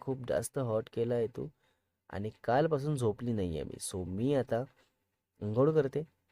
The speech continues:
आणि झोपते दिवसभर." तर शुभ लगेच रिप्लाय करतो की, "अंघोळ करून काहीतरी खाऊन पिऊन झोप, असाच झोपू नको प्लीज."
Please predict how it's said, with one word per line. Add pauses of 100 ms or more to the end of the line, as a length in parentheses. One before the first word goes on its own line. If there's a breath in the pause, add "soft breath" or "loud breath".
(140)
आणि
झोपते
दिवसभर."
तर
शुभ
लगेच
रिप्लाय
करतो
की, (460 soft breath)
"अंघोळ
करून
काहीतरी
खाऊन
पिऊन
झोप, (360)
असाच
झोपू
नको
प्लीज."